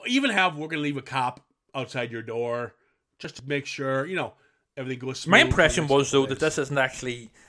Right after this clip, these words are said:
Speaker 2: that this film and the next one aren't actually set at Camp Crystal
Speaker 1: They are.
Speaker 2: Lake. They're set
Speaker 1: They
Speaker 2: cl-, near, no, no, they're, they're set near it.
Speaker 1: No,
Speaker 2: They're,
Speaker 1: no.
Speaker 2: they're meant to, I think they're, but they're, they're set in beside the lake, in the same lake,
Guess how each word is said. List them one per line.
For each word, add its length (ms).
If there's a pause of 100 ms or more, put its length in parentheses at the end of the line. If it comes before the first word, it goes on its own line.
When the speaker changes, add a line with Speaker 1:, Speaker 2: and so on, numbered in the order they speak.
(140)
Speaker 2:
that 180
this 180
film 360 (420)
and 140
the 60
next 260
one 200
aren't 280 (140)
actually 440
set 460
at 140
Camp 240
Crystal 300
Speaker 1:
They 60
are. 120
Speaker 2:
Lake. 140
They're 100
set 400
Speaker 1:
They 60
Speaker 2:
cl-, 100
near, 240
no, 120
no, 140
they're, 140
they're 160
set 240
near 180
it. 180 (300)
Speaker 1:
No, 80 (140)
Speaker 2:
They're, 100
Speaker 1:
no. 60
Speaker 2:
they're 100
meant 140
to, 120
I 60
think 140
they're, 140 (180)
but 120
they're, 140
they're 140
set 320
in 260 (420)
beside 540
the 120
lake, 460
in 120
the 80
same 260
lake, 400